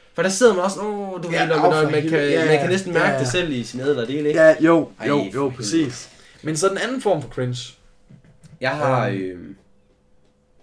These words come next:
Speaker 1: ja, den er jeg lidt i tvivl om, den går ind. Men,
Speaker 2: <laughs>
Speaker 1: men, men det er bare mig. Du ved, jeg er lidt på nippen med mit, øh,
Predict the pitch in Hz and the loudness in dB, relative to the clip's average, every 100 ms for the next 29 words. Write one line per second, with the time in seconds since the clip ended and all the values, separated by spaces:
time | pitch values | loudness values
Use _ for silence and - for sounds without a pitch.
0 | _ _ - - 107 104 98 113 120 - | _ _ -20 -20 -16 -12 -10 -12 -14 -10
1 | 131 104 113 104 98 127 123 - _ _ | -8 -6 -8 -10 -8 -8 -8 -16 _ _
2 | _ _ _ _ _ _ _ _ _ - | _ _ _ _ _ _ _ _ _ -12
3 | 117 113 107 110 107 98 110 107 135 143 | -6 -6 -4 -8 -8 -10 -12 -10 -6 -4
4 | 120 107 98 107 123 - _ _ - 98 | -4 -6 -6 -8 -8 -14 _ _ -16 -10
5 | 107 117 113 101 - 98 104 101 92 90 | -6 -4 -4 -8 -12 -12 -10 -10 -12 -14
6 | 92 - - - | -16 -18 -20 -20